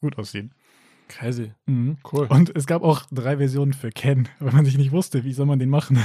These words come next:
Speaker 1: <laughs> So sein, sein Zentrum. <laughs> Wie sollte man machen? Wie sollte
Speaker 2: Wie sieht denn Ken aus überhaupt?
Speaker 1: Ken? Das ist halt so ein
Speaker 2: Beschreib mal.
Speaker 1: blonder Typ, so durchtrainiert, aber jetzt nicht ultra stark.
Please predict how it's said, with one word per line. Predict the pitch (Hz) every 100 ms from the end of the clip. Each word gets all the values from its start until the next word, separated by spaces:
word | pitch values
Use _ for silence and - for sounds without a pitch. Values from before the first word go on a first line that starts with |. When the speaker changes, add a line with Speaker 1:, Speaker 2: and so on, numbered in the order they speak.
| 104
Speaker 1:
<laughs> | 202 _
So | 143 139 135
sein, | 135 127 123
sein | 139 135 135
Zentrum. | - 156 165 - 123 120 - 139 190
<laughs> | - -
Wie | 139 165
sollte | 139 -
man | 156
machen? | 139 165 185 - -
Wie | 151
sollte | 151 120
Speaker 2:
Wie |
sieht | 113 165
denn | 160 151
Ken | - 151 131
aus | 151 135
überhaupt? | 107 110 113 110 - -
Speaker 1:
Ken? | 139 175 226 _ _
Das | 117
ist | 110
halt | 123
so | 123
ein |
Speaker 2:
Beschreib | 123
mal. | 117 110 -
Speaker 1:
blonder | 113 117 156 135
Typ, | - 165 190 - _ _ -
so | 104 101 _ _ _
durchtrainiert, | - 156 - 156 147 147
aber | 117
jetzt | 113 -
nicht | 117 107
ultra | 123 - 110
stark. | - 120 160 -